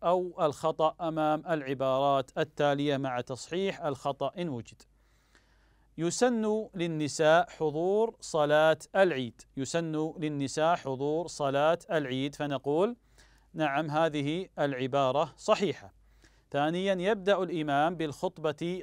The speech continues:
قبل صلاة العيد، فنقول: هذه العبارة، نعم، عبارة خاطئة، والصحيح أن الإمام أو أن الإمام يبدأ بالصلاة قبل الخطبة. نأتي للسؤال الثاني: أحدد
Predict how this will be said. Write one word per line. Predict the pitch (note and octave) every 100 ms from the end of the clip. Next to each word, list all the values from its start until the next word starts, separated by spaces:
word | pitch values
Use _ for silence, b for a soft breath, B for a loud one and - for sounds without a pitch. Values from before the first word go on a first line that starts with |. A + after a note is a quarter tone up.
| -
قبل | F3 D#3 D#3 D3
صلاة | C#3+ C#3 E3+ E3+
العيد، | F#3 G3 D#3 - _ _ _ _ _ _
فنقول: | C#3 C#3 - E3+ D3+
هذه | E3+ D#3 C3+ C#3
العبارة، | B2 C3 C#3+ E3 G3
نعم، | D#3+ C#3 B2+ F#3 G3+ -
عبارة | C#3 C#3 D3 C3 B2+ C3
خاطئة، | A#2+ D#3 F3 G3+ A3+ B3+ b b b b D#3
والصحيح | F3 F#3 - G3 - D#3 D3 D3+ D#3+ -
أن | E3 E3 D#3 D#3 D#3 - -
الإمام | E3+ E3 D#3+ D3 C#3+ D3 D#3+ G3+ - _ F3
أو | D#3+
أن | F3 E3+
الإمام | D#3 D#3 D#3 C3+ D#3
يبدأ | G3+ F3 F#3+
بالصلاة | E3+ E3 - D3 D#3+ D#3 D3 D3+ -
قبل | D3+ C#3 B2+
الخطبة. | C3+ E3+ F3+ - A#2+ - - b b b b b b b
نأتي | A#3 A#3+ G#3+
للسؤال | F#3 - E3+ E3+ C#3+
الثاني: | B2 D3 D#3 G3+ A3 G#3+
أحدد | F3 - G3+ D#3 E3+ F3+